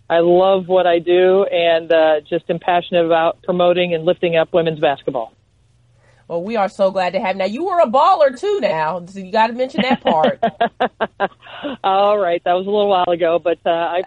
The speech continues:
Speaker 1: played at the University of Nebraska Kearney, and, uh, it was a fantastic experience,
Speaker 2: <laughs>
Speaker 1: and, you know, it kinda shaped everything, uh,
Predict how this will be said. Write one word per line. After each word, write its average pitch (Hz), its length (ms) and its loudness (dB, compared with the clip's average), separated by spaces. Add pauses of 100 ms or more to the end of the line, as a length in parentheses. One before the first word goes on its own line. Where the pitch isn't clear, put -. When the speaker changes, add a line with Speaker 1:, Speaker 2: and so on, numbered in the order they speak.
Speaker 1:
played 185 300 -2
at 180 100 -6
the 180 80 -8
University 185 460 -2
of 185 60 -2
Nebraska 185 420 0
Kearney, 180 560 0
and, 165 200 -2 (460)
uh, 160 360 2
it 185 80 0
was 170 160 0
a 170 240 4 (340)
fantastic 185 600 0
experience, 170 680 2
Speaker 2:
<laughs> - 40 -4
Speaker 1:
and, 160 340 -2
you 180 80 0
know, 165 140 4
it 160 140 2
kinda 175 200 2 (160)
shaped 175 300 2
everything, 165 680 0
uh, 156 300 4